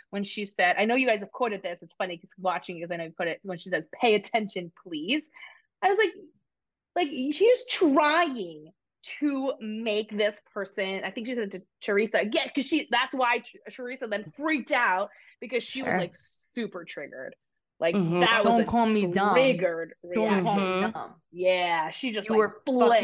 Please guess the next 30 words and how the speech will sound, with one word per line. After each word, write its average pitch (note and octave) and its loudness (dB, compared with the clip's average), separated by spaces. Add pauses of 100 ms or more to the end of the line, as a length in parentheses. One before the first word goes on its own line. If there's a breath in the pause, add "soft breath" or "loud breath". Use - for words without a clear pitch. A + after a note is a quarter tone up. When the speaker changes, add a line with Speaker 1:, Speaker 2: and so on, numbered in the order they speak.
(120)
Speaker 3:
engaged F#3 -2
nineteen F#3 -4
times. F3+ -2
Speaker 1:
Yeah, G4+ 0 (380)
and E4+ -4
I G4 2
Speaker 2:
You - -2
Speaker 1:
remember F#4+ -2
Speaker 2:
stupid A#3 2
Speaker 1:
Teresa G3+ 2
said C4 6
that B3+ -6
Speaker 2:
bitch. D4+ -12
Speaker 3:
You G#3+ -6
Speaker 1:
before. C#4 -4
Speaker 3:
fucking A#3 0
stupid A3 -2
bitch. - -2 (880)
Speaker 1:
That F3+ -8
was G3 -2
Speaker 3:
And B3 2
then F4 2
she - -2
Speaker 1:
bad. C5 -2
Speaker 3:
screams C#4+ 2
something, B3+ 2
I G#3 2
have, G3 -2
it's F#3 -2
inaudible. F#3 0